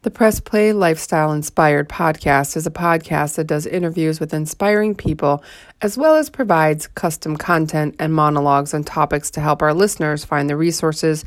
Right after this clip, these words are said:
tools, and support that they need to be their best inspired self. Be assertive. Be, be assertive. Can you say no and not be labeled a bitch?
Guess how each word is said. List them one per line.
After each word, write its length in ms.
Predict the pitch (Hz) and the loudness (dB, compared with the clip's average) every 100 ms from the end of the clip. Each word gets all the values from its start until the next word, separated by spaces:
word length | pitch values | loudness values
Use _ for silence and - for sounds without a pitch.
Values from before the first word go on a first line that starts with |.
| - - _ | -16 -20 _
tools, 340 | - 240 214 202 | 0 4 4 2
and 240 | - 220 233 | -2 -2 -2
support 480 | 247 - 151 139 - | -6 -2 0 0 -2
that 180 | 151 | -4
they 200 | 151 156 | 0 0
need 180 | 156 143 | 0 -2
to 100 | 147 | -2
be 380 | 156 143 120 180 - | -4 -4 -6 -10 -6
their 140 | 165 | -2
best 400 | 151 139 139 - - | 2 0 0 -6 -8
inspired 600 | 175 160 - 147 143 151 | -8 -6 -2 -2 -2 -4
self. 460 | - 139 143 - _ _ _ _ _ _ _ _ _ _ _ _ _ - - _ _ _ _ _ - 185 | -2 -2 -4 -12 _ _ _ _ _ _ _ _ _ _ _ _ _ -20 -20 _ _ _ _ _ -10 2
Be 360 | 240 196 165 _ | 4 4 0 _
assertive. 600 | 196 - 226 202 156 143 - _ - | -6 0 2 2 2 -2 -8 _ 0
Be, 180 | 240 | 2
be 400 | 196 - 233 185 - | 2 2 2 2 -4
assertive. 600 | 180 - 240 202 147 143 _ _ _ _ _ | -8 0 2 4 2 -2 _ _ _ _ _
Can 180 | - 220 | -4 2
you 140 | 269 330 | 4 4
say 240 | 330 277 | 4 4
no 380 | 170 147 165 202 | 4 4 2 0
and 160 | 160 151 | -2 0
not 240 | 139 139 | 2 0
be 120 | - 151 | 0 0
labeled 320 | 147 147 147 | 0 0 0
a 80 | 143 | 0
bitch? 420 | 143 160 - | 0 -2 -6